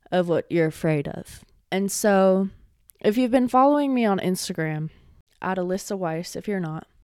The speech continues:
then you'll know I've been trying my best to challenge that through the content that I'm posting on my Instagram. And I can't tell you how many times I've posted a story and taken it down after a couple people have seen it and tore myself apart,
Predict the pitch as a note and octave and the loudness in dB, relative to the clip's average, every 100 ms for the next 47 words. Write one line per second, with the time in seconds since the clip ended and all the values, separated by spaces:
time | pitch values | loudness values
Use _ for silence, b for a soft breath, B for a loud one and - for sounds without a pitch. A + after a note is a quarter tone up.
0 | _ - A#3 A#3 A#3+ A#3 B3+ B3+ B3 B3+ | _ 2 2 2 0 2 4 4 2 -4
1 | - _ _ _ _ _ - A#3+ B3 B3+ | -8 _ _ _ _ _ 0 0 0 -4
2 | - G3+ G#3+ A#3 B3+ C4 A#3+ F3 F3+ - | -4 0 2 2 2 0 2 0 0 -4
3 | - - - _ _ - A3 - E3+ E3+ | -12 -16 -20 _ _ -8 -6 -4 -2 -2
4 | E3+ F3+ - E3+ - - F3+ E3+ E3+ - | -4 -6 -4 -4 -4 -6 -4 -4 -6 -10
5 | _ _ F#3+ F3+ E3+ F3 - G3 F3+ F3+ | _ _ -6 -4 -4 -4 -4 -6 -4 -4
6 | F#3 - E3+ F3 F#3 F3+ F#3+ - A3 - | -2 -2 -2 -4 -6 -8 -8 -8 -10 -10
7 | F#3 - F#3 - _ _ - A3 A#3 A#3 | -12 -12 -16 -20 _ _ -2 0 0 0
8 | C#4+ D#4+ - A3+ G#3+ G#3+ G3+ F#3 F#3+ G3+ | -4 -4 -4 0 0 0 -2 -2 -2 0
9 | G3 F#3+ F#3+ F#3 F#3+ G3 F#3 F3 - F3 | -2 -4 -2 0 0 -2 -4 -2 0 0
10 | F#3 - F3 F3 - - E3 E3+ E3+ E3 | 0 -4 -4 -4 -4 -4 -2 -2 -2 -4
11 | E3 - F3 - E3+ F#3+ F3 E3 - E3 | -8 -10 -8 -4 -4 -2 -4 -4 -2 0
12 | E3+ E3 E3+ - E3+ E3 F3+ E3 D#3+ - | 0 0 -2 -2 -4 -2 -4 -4 -4 -4
13 | E3+ E3 D#3+ D#3+ - D#3+ D#3 D3+ - D#3+ | -4 -2 -2 -4 -6 -4 -4 -6 -6 -8
14 | - - F#3+ A3 G#3+ F#3+ - E3+ E3+ D#3+ | -6 -2 2 2 0 -4 -4 -8 -8 -14
15 | - E3 D#3+ | -10 -8 -8